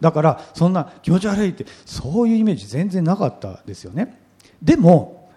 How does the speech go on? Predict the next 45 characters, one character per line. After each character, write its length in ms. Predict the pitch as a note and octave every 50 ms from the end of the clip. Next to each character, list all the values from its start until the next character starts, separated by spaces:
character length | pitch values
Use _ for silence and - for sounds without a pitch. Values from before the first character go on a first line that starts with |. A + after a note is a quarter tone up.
| -
自 140 | - C3+ D#3
分 220 | F#3+ C4 D4 D4 C#4+
は 120 | C#4 C4
ま 120 | A#3+ B3+ F3+
あ 20 | -
そ 160 | - B3 C4
う 20 |
だ 100 | G3+ E3
っ 60 | -
た 80 | - -
か 140 | - - D3
ら 80 | -
そ 120 | - - C3+
う 40 | C3
思 140 | C#3+ D#3+
っ 20 | E3
て 100 | - A#2+
る 140 | G2 F#2+ G2
だ 100 | G2 -
け 140 | - A#2+
で、 320 | A2 D#3+ F3 D3 G#2 - - - _ _ _ _ _
確 340 | - - D#4 F#4 - - -
か 160 | - D4+ D4
に 100 | A#3+ F#3+ C#3
言 80 | C3+
わ 100 | E3+ A#3
れ 100 | B3 B3+
て 80 | B3 B3
み 100 | B3 B3
た 120 | G#3+ D#3+
ら、 160 | B2+ G#2 - - - _ _ _ _ _ _ _
も 220 | - D3+ F3 G#3+ C4+
っ 160 | C4+ - -
と 100 | F#4+ F#4
も 120 | F#4 D#4+
だ 160 | F#3 D#3 C#3+
な 180 | D3+ F#3 G3+ G3
と 240 | G3+ G3+ - - A3
も 100 | F3 C#3
思 160 | C3+ C#3+ D3
っ 60 | C#3+
た 80 | - G#2+
ん 80 | F2+
で 80 | F2 G2
す。 140 | - -